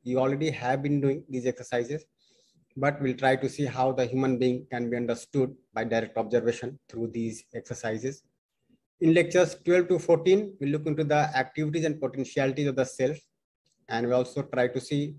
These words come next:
what would be the basis for harmony or problems, that is contradictions in the self. And in lecture fifteen, we'll look into the various sources of happiness. So in this module, we are going to talk about the activities of the self.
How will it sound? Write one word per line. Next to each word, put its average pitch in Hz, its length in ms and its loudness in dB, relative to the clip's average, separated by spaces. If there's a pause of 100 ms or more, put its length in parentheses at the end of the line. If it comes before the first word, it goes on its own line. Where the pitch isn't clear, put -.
what 123 240 2
would 127 100 -4
be 131 100 0
the 123 120 2
basis 120 420 -2
for 120 280 0
harmony 120 500 0 (560)
or 127 140 4
problems, 120 580 0
that 110 160 -8
is - 80 -16
contradictions 120 640 -4
in 117 60 -6
the 113 80 -2
self. 139 320 -6 (880)
And 156 160 4
in 160 100 8
lecture 160 240 4
fifteen, 185 600 2
we'll 143 180 0
look 143 180 -2
into 147 220 0
the 135 220 2
various 127 420 0
sources 131 300 -2
of 120 100 -4
happiness. 107 540 -6 (240)
So 185 280 6
in 185 160 6
this 175 180 2
module, 196 440 6
we 208 80 6
are 185 60 4
going 165 240 4
to 185 60 4
talk 165 280 2
about 160 300 2
the 156 60 6
activities 151 540 -2
of 151 140 2
the 143 80 2
self. 170 340 0